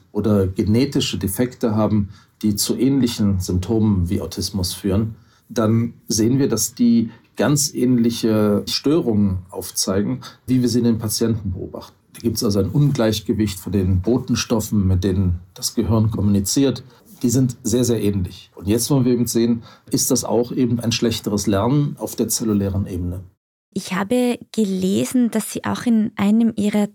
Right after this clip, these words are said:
Speaker 2: Tests herausgefunden haben, und wenn das nicht stimmt, bitte mich einfach korrigieren, dass diese, ich sag jetzt mal, Mini-Gehirne eben besondere Eigenschaften haben und spontan elektrophysiologisch aktiv sind.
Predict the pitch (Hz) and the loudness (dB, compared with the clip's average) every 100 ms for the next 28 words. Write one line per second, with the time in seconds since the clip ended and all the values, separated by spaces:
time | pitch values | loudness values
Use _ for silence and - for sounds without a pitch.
0 | - 202 240 - - 208 175 202 - 208 | -4 -4 -4 -6 -4 -2 -2 -6 -6 -6
1 | - 226 220 214 214 208 202 214 220 220 | 0 0 2 0 2 0 0 0 -2 -4
2 | - - 233 240 - 220 214 208 208 196 | -6 -2 0 0 -4 -4 0 0 0 -2
3 | 208 226 - - 220 202 208 214 254 254 | -2 -2 -6 -4 -2 -2 0 0 0 -4
4 | - - - _ - 220 - - 214 214 | -12 -20 -20 _ -4 -4 -4 -4 -4 -2
5 | 240 220 214 - - - 185 196 208 190 | -2 0 -2 -6 -10 -6 -4 -2 0 2
6 | 214 247 254 247 240 208 214 226 247 277 | 4 4 2 0 0 2 2 2 0 -2
7 | _ - _ _ _ - 208 214 220 202 | _ -20 _ _ _ -2 0 0 0 0
8 | 220 240 214 - 175 247 247 226 - 214 | 0 0 -2 -2 0 0 -2 -4 -4 -4
9 | - 208 233 269 - 226 240 - - - | -2 -2 0 -2 0 0 0 -4 -12 -12
10 | - 214 214 214 185 185 226 269 269 _ | -4 0 0 0 0 2 2 2 -2 _
11 | - 233 254 - 262 247 254 220 240 226 | -6 -2 -2 -4 -8 -4 -4 0 0 2
12 | 240 302 - 226 294 - - - 214 214 | 2 0 -2 -4 -4 -10 -12 -6 -6 -6
13 | - - 240 285 359 - - 170 165 | -14 -2 0 2 0 -4 -4 -2 -4